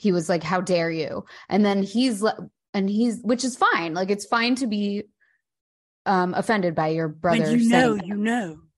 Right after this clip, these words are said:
Speaker 1: But then he has, like,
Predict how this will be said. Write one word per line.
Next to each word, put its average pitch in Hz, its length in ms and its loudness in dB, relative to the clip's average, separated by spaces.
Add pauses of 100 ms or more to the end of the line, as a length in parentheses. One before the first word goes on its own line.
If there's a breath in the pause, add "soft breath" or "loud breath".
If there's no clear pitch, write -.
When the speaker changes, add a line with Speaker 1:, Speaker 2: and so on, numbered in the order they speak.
(460)
Speaker 1:
But 233 540 2 (420)
then 233 260 2
he 233 300 4
has, 220 320 0
like, 202 420 -2